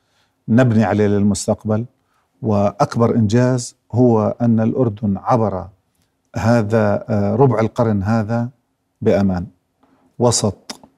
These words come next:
مرينا بالربيع العربي، مرينا بتفتت الدولة الوطنية، آه، من حولنا. الآن نمر في هذه ال-، ال-، ال-، ال-، ال-، ال-، الحرب الوحشية التي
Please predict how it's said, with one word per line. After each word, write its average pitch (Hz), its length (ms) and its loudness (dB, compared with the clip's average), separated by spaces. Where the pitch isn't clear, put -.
مرينا 101 360 0
بالربيع 98 360 -2
العربي، 98 480 -4
مرينا 101 420 -4
بتفتت - 880 -6
الدولة 101 360 0
الوطنية، 101 680 -2
آه، 104 480 -4
من 110 200 0
حولنا. 101 500 -2
الآن 120 520 2
نمر 110 340 2
في 104 320 -2
هذه 104 380 0
ال-، 101 220 -4
ال-، 104 200 -8
ال-، 104 140 -10
ال-، 107 360 -12
ال-، 53 180 -12
ال-، - 400 -18
الحرب 110 380 -4
الوحشية 107 720 0
التي 98 480 -8